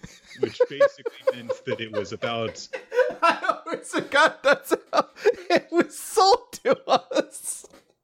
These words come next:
Speaker 2: And, like, the first thing they do is use superpowers.
Speaker 1: It was about, like, some real ninja clans,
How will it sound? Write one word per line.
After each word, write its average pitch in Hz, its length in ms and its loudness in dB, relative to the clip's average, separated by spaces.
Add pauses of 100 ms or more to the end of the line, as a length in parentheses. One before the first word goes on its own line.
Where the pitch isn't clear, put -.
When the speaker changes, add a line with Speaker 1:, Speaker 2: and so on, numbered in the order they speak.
(720)
Speaker 2:
And, - 0 -
like, 349 420 6
the 330 180 6
first 370 400 2
thing 359 260 2
they 359 180 6
do 392 300 6
is 233 180 0
use 302 260 2
superpowers. - 1300 2 (1600)
Speaker 1:
It 190 120 -2
was 180 440 0
about, 175 420 -6
like, 135 440 -8 (1200)
some 139 280 -8
real 127 300 -2
ninja 113 540 -6
clans, 117 920 -12